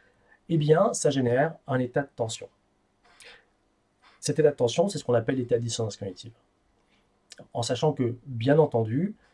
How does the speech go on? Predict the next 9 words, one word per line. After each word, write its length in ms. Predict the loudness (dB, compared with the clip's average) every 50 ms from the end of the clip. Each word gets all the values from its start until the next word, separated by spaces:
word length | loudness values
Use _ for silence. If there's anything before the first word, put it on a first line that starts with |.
| _ _ _ _ _ _ _ _ _ _ -2
euh, 340 | 0 0 0 -2 -2 -6 -10 -14 _ _ _ _ _ _ _ _ _ _ _ _ _ _ -2
on 80 | 2 4
va 140 | 4 2
pas 180 | 2 2 2 0
ressentir 400 | 2 2 0 0 0 0 0 0
le 40 | 2
même 120 | 4 4
niveau 180 | 4 4 2 2
d'inten-, 340 | 0 0 -2 -2 -4 -6